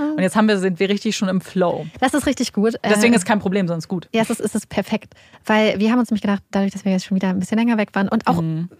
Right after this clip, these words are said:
Speaker 2: voll viel Lust haben, mit euch ein bisschen zu quatschen, haben wir euch, ja,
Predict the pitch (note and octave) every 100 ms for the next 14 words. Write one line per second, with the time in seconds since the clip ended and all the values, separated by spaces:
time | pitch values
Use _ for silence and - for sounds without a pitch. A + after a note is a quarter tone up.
0 | C4 A#3 - - D4 D#4+ - C4 C4 -
1 | A#3+ A3 G#3+ - G#3+ G#3+ G3+ - - G#3
2 | D4 - A#3+ A#3 - G#3+ G#3+ G3+ G#3 G3+
3 | - _ _ _ G3